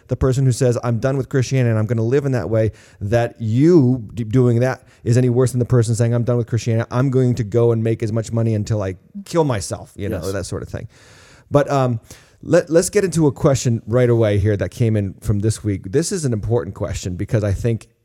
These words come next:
Speaker 1: this person speaks for many. Uh, the question was to you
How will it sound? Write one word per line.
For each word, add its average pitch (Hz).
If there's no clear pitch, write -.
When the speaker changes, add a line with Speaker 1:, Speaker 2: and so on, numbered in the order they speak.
Speaker 1:
this 110
person 107
speaks 107
for 110
many. 90
Uh, 101
the 117
question 127
was 120
to 120
you 113